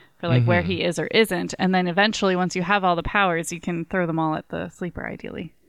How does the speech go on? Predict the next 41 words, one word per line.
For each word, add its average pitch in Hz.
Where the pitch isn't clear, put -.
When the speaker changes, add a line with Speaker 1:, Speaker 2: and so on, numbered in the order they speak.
Speaker 2:
Yep. 120
Oh, 117
and 107
then 104
here's 113
a 101
key 110
part 98
of 92
it. 90
Um, 95
there 104
is 101
a 101
limited 101
area 98
which -
the 92
storm 98
affects. -
And 95
so 107
that's, 110
like, 107
the 101
map. 90
If 117
the 107
hero, 135
the, 104
the, 98
the 95
boats -
start -
on, 101
like, 92
one 101
side 95
of 90
the 87
map 78